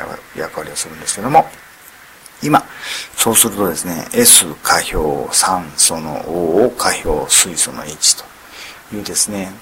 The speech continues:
こういう共有結合ができますと。で、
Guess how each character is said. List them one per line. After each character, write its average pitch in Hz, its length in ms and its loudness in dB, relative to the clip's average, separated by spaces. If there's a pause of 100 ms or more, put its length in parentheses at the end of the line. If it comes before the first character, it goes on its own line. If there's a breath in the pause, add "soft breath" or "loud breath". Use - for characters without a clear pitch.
こ 196 140 2
う 196 60 4
い 170 160 2
う - 20 0
共 147 460 4
有 131 80 -2
結 - 240 -2
合 - 60 -6
が - 40 -10
で - 140 -18
き - 80 -20
ま - 100 -10
す - 140 -6
と。 - 960 -16
で、 135 560 2